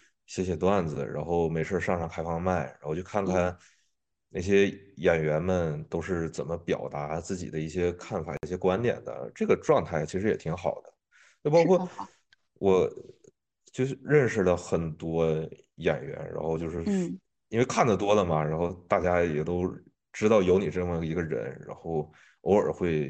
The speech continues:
Speaker 1: 聊上两句，然后你去，
Speaker 2: 嗯。
Speaker 1: 就是感觉是一种认识了新的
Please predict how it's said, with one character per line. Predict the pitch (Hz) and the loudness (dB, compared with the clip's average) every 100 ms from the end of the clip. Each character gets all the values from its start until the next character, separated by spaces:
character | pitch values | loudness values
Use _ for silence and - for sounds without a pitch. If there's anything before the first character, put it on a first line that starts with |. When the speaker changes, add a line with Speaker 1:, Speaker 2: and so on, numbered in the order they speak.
| - | -6
Speaker 1:
聊 | 80 76 80 | -2 0 2
上 | 92 82 | 0 -2
两 | 78 76 | -4 -6
句， | - 65 - _ - | -12 -14 -16 _ -10
然 | 82 | -6
后 | |
你 | 87 78 | -4 -2
去， | 98 | 0
Speaker 2:
嗯。 | 98 185 - - _ _ _ _ _ _ _ _ | 0 -2 -14 -20 _ _ _ _ _ _ _ _
Speaker 1:
就 | - | -2
是 | 180 | 0
感 | 120 82 | 0 0
觉 | 78 90 | 0 0
是 | 101 127 | 0 -2
一 | 127 | -2
种 | 120 87 78 | -6 -4 -2
认 | 90 104 | 0 -2
识 | 92 | -2
了 | 78 78 76 76 _ _ | -4 -2 -4 -8 _ _
新 | - 85 85 | -8 -4 -2
的 | 78 78 | -2 -2